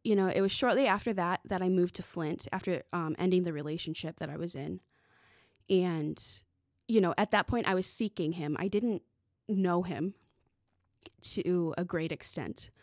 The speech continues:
but that's when I remember meeting you and, um, getting involved in campus ministry, um, and meeting friends in that, in this community in, in Flint. And, um,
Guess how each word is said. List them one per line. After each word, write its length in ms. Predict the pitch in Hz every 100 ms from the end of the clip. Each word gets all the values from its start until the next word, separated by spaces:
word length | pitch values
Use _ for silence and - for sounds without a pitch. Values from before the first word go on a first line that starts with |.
| _ - _ _ _ -
but 280 | 185 170 -
that's 220 | 190 202
when 100 | 214
I 40 | 214
remember 320 | 202 202 190
meeting 340 | 180 180 185
you 400 | 175 165 175 240 - - _ -
and, 520 | 196 185 170 170 170 - -
um, 480 | 185 165 160 143 - -
getting 180 | 190
involved 400 | 190 180 165 175
in 80 | 185
campus 380 | - 175 180 180
ministry, 640 | 175 180 - 185 180 202 - _ _ _ _ -
um, 340 | 185 170 160 156
and 160 | 190 196
meeting 240 | 185 185
friends 680 | 185 175 165 180 190 - - -
in 180 | 185 175
that, 220 | 165 190 -
in 160 | 190
this 160 | 214 -
community 560 | 185 160 147 147 170 -
in, 320 | 170 165 -
in 100 | 180
Flint. 460 | 185 - 143 - - _ _ _ _ _ -
And, 380 | 175 156 160 170
um, 380 | 147 151 160